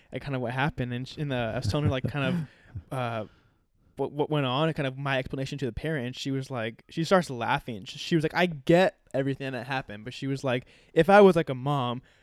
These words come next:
Speaker 1: like, and this twenty-four-year-old, like,
Speaker 2: <laughs>
Speaker 1: student leader is telling me this, I would immediately come pick up my son, right? I wouldn't trust you guys 'cause it
Speaker 2: For
Speaker 1: just sounds
Speaker 2: sure.
Speaker 1: ridiculous."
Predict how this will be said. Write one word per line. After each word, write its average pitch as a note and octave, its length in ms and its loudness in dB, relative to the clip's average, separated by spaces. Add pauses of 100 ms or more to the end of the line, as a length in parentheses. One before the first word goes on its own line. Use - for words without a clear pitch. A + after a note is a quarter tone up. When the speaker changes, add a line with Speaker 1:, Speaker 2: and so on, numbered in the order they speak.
(160)
Speaker 1:
like, - 160 -4
and C#3 100 -2
this D3 120 -2
twenty-four-year-old, E3+ 1300 6
like, D3 180 8 (400)
Speaker 2:
<laughs> - 380 -20
Speaker 1:
student E3+ 600 4
leader D#3+ 520 6
is C#3+ 120 2
telling F3 340 2
me D#3 100 0
this, D3 340 2
I D#3 160 6
would C#3 240 0
immediately D#3 560 -2
come C#3 160 -8
pick D3 160 -2
up C#3 100 -4
my C3+ 140 -4
son, B2+ 340 -2
right? C3+ 180 2
I D3+ 60 6
wouldn't E3+ 260 6
trust D3 260 0
you C3 80 -4
guys B2 320 -2
'cause C#3+ 120 -4
it C#3 40 -2
Speaker 2:
For C#3 80 -4
Speaker 1:
just - 120 0
sounds D#3 260 2
Speaker 2:
sure. - 80 -6
Speaker 1:
ridiculous." B2+ 760 -6